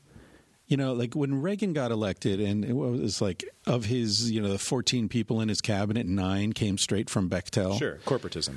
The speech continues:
Speaker 2: again.
Speaker 1: Yeah, again, that's,
Speaker 2: Yeah.
Speaker 1: I mean, the mother-father thing
Speaker 2: Yeah, sure.
Speaker 1: resonates with me to the point where it's almost like, you know, dad is now the, for me anyway, uh, uh, dad is the
Speaker 2: Okay.
Speaker 1: corporations and
Speaker 2: Here's
Speaker 1: mom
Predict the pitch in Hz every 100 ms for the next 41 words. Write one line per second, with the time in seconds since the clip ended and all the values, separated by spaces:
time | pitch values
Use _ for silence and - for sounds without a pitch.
0 | 87 - 87 76 76 127 90 - 113 139
1 | 127 139 160 - - 147 151 143 - -
2 | - 131 143 139 160 160 151 143 127 139
3 | 135 143 - 147 147 156 127 131 120 110
4 | 92 - 107 127 110 - 127 110 151 147
5 | 127 127 127 120 - 165 196 165 160 139
6 | 131 123 - - - - - 139 123 123
7 | 113 107 - - _ - 104 135 127 160
8 | 170 127 117 123 110 107 - - 247 -
9 | 143 131 127 95 85 82 87 98 113 104
10 | - - 165 127 113 92 131 151 185 156
11 | 127 110 127 110 110 110 - 107 101 -
12 | 120 98 107 151 143 110